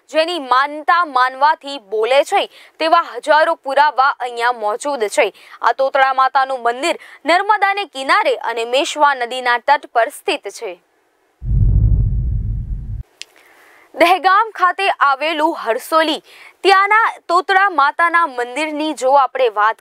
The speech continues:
કરીએ, તો આજથી ત્રીસ વર્ષ પહેલાની આપણે વાત કરીએ, તો ત્રીસ વર્ષ પહેલા તે મેશ્વા નદીના તટ ઉપર અત્યારે સ્થિત છે. ત્યાં એક આમલો હતો, જે આમલો પાંચસો વર્ષ જૂનો હતો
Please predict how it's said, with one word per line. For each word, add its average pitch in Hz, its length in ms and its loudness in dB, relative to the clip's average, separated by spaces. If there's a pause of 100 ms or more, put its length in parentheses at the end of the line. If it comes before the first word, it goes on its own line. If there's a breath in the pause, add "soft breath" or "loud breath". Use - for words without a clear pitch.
કરીએ, 254 360 -4 (460 soft breath)
તો 587 60 2
આજથી 294 560 0
ત્રીસ 311 440 -6
વર્ષ 277 360 0
પહેલાની 262 540 0
આપણે 226 260 -2
વાત 196 260 0 (120)
કરીએ, 190 300 -12 (420 soft breath)
તો 440 100 4
ત્રીસ 392 400 2
વર્ષ 359 400 2
પહેલા 302 400 0 (160)
તે 339 100 -4
મેશ્વા 311 480 0
નદીના 311 460 0 (320)
તટ 311 180 0
ઉપર 302 260 -2
અત્યારે 262 400 -2
સ્થિત - 460 -6
છે. - 260 0 (480 soft breath)
ત્યાં 277 320 2 (100)
એક 294 200 -8 (100)
આમલો 294 460 2
હતો, 202 360 -12 (120)
જે 262 140 -4
આમલો 269 580 2 (100)
પાંચસો 302 580 0 (140)
વર્ષ 330 400 2
જૂનો 269 460 -2
હતો 233 340 0